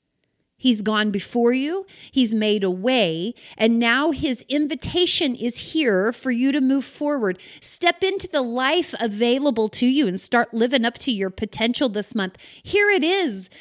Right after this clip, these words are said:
the opportunity of a lifetime is right in front of you. What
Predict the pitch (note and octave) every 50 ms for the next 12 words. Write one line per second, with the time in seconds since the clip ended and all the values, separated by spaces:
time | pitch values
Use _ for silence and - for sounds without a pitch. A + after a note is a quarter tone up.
0 | - C4+ - G3+ D4+ D4 - - B3+ D4 D4+ F4+ - G4 G4+ G4 G4 - F4 D#4+
1 | D#4 E4+ F4 C4+ D4+ C#4 B3 - _ - A#3+ A3+ A#3+ A3+ G3+ F#3 F3+ F#3 G3+ A#3
2 | B3+ C#4 D4 - - - - - B3 B3 G#3 G3+ G3 F#3+ F3 E3 - - _ _
3 | _ _ _ _ - A3 G#3 F#3+ F#3+ F3+ E3 E3+ F3+ A3 A3 A#3 B3+ A#3+ - -
4 | G3+ G#3+ G3 - - - - G3 F#3 F#3+ - - F#3 E3 - - D#3+ A2 - _
5 | _ _ _ _ _ _ _ _ _ _ _ _ _ _ _ _ _ _ _ _
6 | _ _ _ _ _ _ _ _ _ _ _ _ - F#3+ F#3+ G3 A3+ C4 C#4+ E4+
7 | E4+